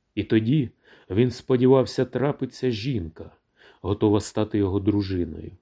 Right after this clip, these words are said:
і народяться діти, які колись навчаться говорити, називатимуть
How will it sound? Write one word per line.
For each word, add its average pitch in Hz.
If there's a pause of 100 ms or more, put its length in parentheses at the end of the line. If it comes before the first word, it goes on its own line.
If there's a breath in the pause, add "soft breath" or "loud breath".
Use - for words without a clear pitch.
(560)
і 90
народяться 90
діти, 87 (540)
які 90 (520)
колись 98
навчаться 101
говорити, 92 (300 soft breath)
називатимуть 104